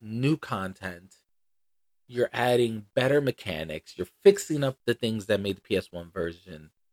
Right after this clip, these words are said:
a little wonky. And you're doing it all in the beautiful R E engine, which has been a stellar track record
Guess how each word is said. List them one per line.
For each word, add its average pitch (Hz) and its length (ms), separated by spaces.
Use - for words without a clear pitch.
a 113 80
little 110 240
wonky. 98 720
And 120 440
you're 139 260
doing 156 360
it 135 180
all 131 460
in 127 140
the 120 80
beautiful 127 560
R 120 300
E 127 200
engine, 107 420
which 120 180
has 127 240
been 123 320
a 113 80
stellar 135 600
track - 340
record 85 420